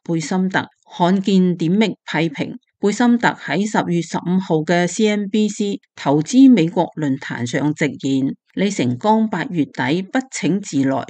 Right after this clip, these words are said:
造訪華府，甚至警告美國，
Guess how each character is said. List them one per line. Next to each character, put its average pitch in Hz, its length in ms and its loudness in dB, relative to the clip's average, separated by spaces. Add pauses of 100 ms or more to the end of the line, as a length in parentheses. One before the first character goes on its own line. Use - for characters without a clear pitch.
造 151 140 0 (100)
訪 156 340 -2
華 - 200 -4
府， 175 380 -2 (300)
甚 202 160 -2
至 214 220 2
警 208 260 0
告 196 220 2
美 156 240 2
國， 165 260 0